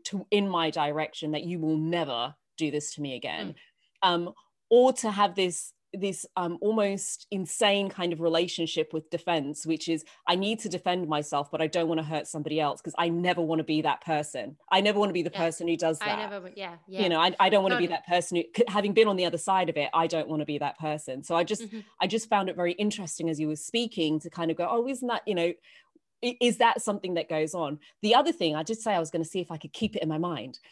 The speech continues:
Speaker 1: Yeah,
Speaker 2: Mm-hmm.
Speaker 1: number t-, number two. The other thing, um, that occurred to me as you were speaking was this idea of almost a healing journey, right? To,
Speaker 2: Mm.
Speaker 1: to, to face, 'cause I, and it, it possibly links to this, like, how aggressive do you get? And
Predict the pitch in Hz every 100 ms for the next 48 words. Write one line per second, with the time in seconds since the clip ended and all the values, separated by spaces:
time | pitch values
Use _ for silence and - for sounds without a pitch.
0 | - - 190 196 185 180 196 - - 208
1 | 294 320 - 262 123 151 - - _ 226
2 | 269 330 370 294 247 226 190 180 175 175
3 | - 165 175 175 - 214 220 220 180 170
4 | 165 165 156 156 - 208 208 170 165 165
5 | 156 175 - 175 185 175 170 165 156 156
6 | 147 _ _ _ _ _ _ _ _ -
7 | 214 262 269 226 175 - 202 254 190 151
8 | 147 139 127 90 92 - 165 160 156 208
9 | - - 185 175 170 214 202 139 202 185
10 | - - _ _ _ - - - 233 254
11 | 233 - 214 214 196 - - - 214 214
12 | 220 214 240 233 277 302 247 220 185 220
13 | - - 170 170 - 165 - 170 175 160
14 | 156 151 170 147 - 151 151 143 165 151
15 | - 160 156